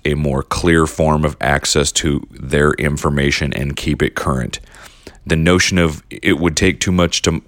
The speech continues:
time to maintain is absolutely positively lazy. This is exactly what a web administrator's job is, and the so-called effort that they would put in would resolve and clarify many other issues besides this one.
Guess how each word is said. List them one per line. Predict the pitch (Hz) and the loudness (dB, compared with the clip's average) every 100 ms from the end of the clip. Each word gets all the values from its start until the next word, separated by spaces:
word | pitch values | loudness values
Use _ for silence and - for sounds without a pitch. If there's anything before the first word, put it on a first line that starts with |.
| - | -2
time | 85 82 82 | 0 2 0
to | 82 | 0
maintain | 80 76 71 82 80 | 0 0 0 0 0
is | 71 69 - | 0 -2 -2
absolutely | 80 80 - 82 80 58 78 | 0 0 0 0 0 0 -2
positively | - 73 71 71 82 69 73 | 0 0 0 -2 -2 0 0
lazy. | 71 71 69 67 - 69 - - - - - - | 0 0 0 -2 -4 -8 -14 -20 -20 -20 -20 -4
This | 87 - | 0 0
is | 76 | 0
exactly | 76 73 85 87 - 95 | 0 2 2 4 4 4
what | 92 | 4
a | |
web | 85 85 82 | 4 2 2
administrator's | 87 85 82 - 85 78 76 | 0 -2 -2 -2 0 0 -2
job | 76 78 73 73 | -2 2 2 2
is, | 69 69 73 - - - - | -2 -2 -4 -8 -16 -20 -14
and | - 78 | -4 -2
the | |
so-called | 78 - 85 - 82 - - | 2 4 4 4 0 0 -2
effort | 92 - 80 | 0 2 0
that | 80 | 0
they | 82 | 0
would | 78 76 | 2 0
put | - 85 | 0 0
in | 80 76 76 - - - | 2 0 -4 -10 -20 -4
would | 85 80 | 0 2
resolve | 78 82 80 78 | 2 4 4 2
and | 76 | -2
clarify | - 82 80 - 78 73 | 0 2 2 2 0 0
many | 76 80 85 87 - | 0 0 0 0 0
other | 87 80 82 | 0 2 0
issues | - 80 - 80 76 | 0 -2 0 -2 -2
besides | 76 - 76 73 73 | -2 0 0 -2 -4
this | 73 71 | -2 -2
one. | 69 64 - | -4 -6 -10